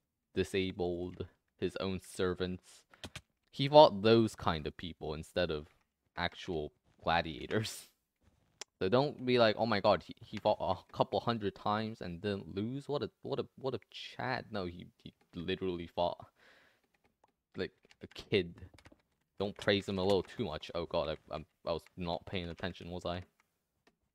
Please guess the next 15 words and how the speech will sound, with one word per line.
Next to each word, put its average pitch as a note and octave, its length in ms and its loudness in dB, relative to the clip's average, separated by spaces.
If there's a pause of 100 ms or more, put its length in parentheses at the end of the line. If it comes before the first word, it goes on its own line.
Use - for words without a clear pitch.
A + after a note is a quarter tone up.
(220)
Oh, D#2 220 -4
good A2 180 4
job. - 160 0 (120)
What? G3+ 220 8 (1200)
What? - 140 -8 (720)
What - 160 -2
the? C#3+ 80 4 (1400)
What - 200 0
the? C3+ 80 0 (2750)
What D#3+ 100 -16
the? B2+ 80 -10 (1900)
Okay, A#2 100 2
I'm A#2 100 4
just E3 160 -6
gonna, D3 180 0